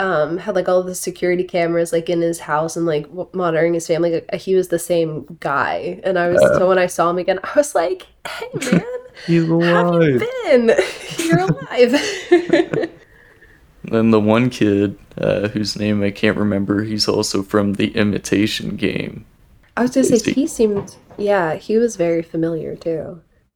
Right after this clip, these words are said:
Speaker 2: I hope he's in a lot more. He deserves it.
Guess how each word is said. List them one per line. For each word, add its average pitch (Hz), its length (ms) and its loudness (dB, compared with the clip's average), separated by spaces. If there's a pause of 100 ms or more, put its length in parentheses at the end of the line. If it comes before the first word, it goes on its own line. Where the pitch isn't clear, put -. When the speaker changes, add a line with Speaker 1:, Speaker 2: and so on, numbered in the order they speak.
(100)
Speaker 2:
I 120 80 2
hope 123 240 2
he's 110 180 0
in - 100 0
a - 100 -2
lot - 280 0
more. - 380 -4 (400)
He - 100 -12
deserves - 600 -6
it. - 180 -8